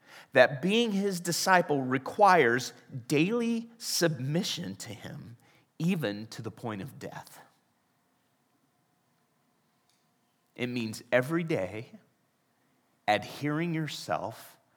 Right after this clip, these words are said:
to Jesus and his teachings and taking up a cross that is going to be abhorrent to many and carrying it.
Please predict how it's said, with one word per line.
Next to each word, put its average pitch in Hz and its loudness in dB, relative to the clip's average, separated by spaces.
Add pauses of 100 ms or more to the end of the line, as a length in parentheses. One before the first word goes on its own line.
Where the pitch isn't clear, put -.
(560)
to 104 -10
Jesus 147 -8 (600)
and 104 0
his 135 -4
teachings 82 -14 (880)
and 87 -12
taking 92 -12
up 92 -12
a 85 -16
cross - -6 (1600)
that 98 -2
is 101 -8
going 127 -2
to 143 -6
be 131 0
abhorrent 120 -4 (160)
to - -12
many 107 -10 (2000)
and 98 -10
carrying - -8
it. - -18